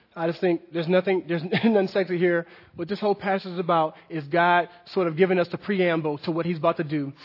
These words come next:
and that is him be very simple. He's about to say, "Ma'am, sir,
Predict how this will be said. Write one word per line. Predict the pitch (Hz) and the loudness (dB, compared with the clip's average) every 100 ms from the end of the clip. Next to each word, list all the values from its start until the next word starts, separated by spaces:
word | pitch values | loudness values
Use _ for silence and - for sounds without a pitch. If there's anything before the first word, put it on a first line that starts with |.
| - | -12
and | 156 | -4
that | 160 165 | 0 0
is | 160 | -2
him | 165 160 | -4 -4
be | 160 151 | -2 -2
very | 160 160 | -2 -2
simple. | 165 151 131 123 - - - | -4 -6 -6 -12 -16 -20 -10
He's | 165 | -6
about | 160 156 | -4 -6
to | |
say, | 151 160 143 131 - - | -6 -6 -6 -8 -14 -8
"Ma'am, | 160 160 | -4 -4
sir, | 160 180 165 | -6 -4 -4